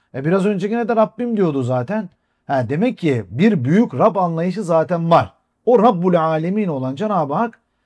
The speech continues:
ama acaba o Rabbul Alemin, semavatın, göklerin Rabliğini bir başkasına, arzın, yerin Rabliğini bir başkasına mı verdi acaba? Böyle bir şey var mı?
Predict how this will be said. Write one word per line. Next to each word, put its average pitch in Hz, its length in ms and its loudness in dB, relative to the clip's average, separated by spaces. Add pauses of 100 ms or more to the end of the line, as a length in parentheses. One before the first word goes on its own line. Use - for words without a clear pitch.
(180)
ama 156 420 2
acaba 190 680 4
o 208 180 8
Rabbul 185 380 2
Alemin, 165 640 2 (420)
semavatın, 165 920 4
göklerin 156 640 2 (300)
Rabliğini 165 600 0
bir 143 100 -4
başkasına, 151 680 -2 (640)
arzın, 151 540 4
yerin 143 500 2
Rabliğini 156 440 -2
bir 143 100 -4
başkasına 151 500 -4
mı 330 140 2
verdi 220 280 4
acaba? 165 560 -2 (380)
Böyle 160 220 4
bir 180 60 0
şey 240 220 0
var 196 160 4
mı? 226 280 0